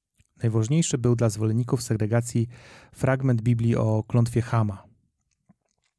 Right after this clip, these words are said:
W Księdze Rodzaju, rozdziale dziewiątym, wersetach osiemnaście dwadzieścia dziewięć czytamy:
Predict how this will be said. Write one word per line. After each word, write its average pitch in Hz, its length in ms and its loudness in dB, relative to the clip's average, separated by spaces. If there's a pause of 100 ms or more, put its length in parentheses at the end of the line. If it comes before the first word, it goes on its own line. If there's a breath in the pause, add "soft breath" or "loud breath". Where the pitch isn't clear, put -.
(240)
W - 60 -20
Księdze 123 340 2
Rodzaju, 113 560 2
rozdziale 110 380 2
dziewiątym, 113 560 0
wersetach 107 500 -4
osiemnaście 120 520 -2
dwadzieścia 107 440 -4
dziewięć 120 360 0
czytamy: 104 460 -2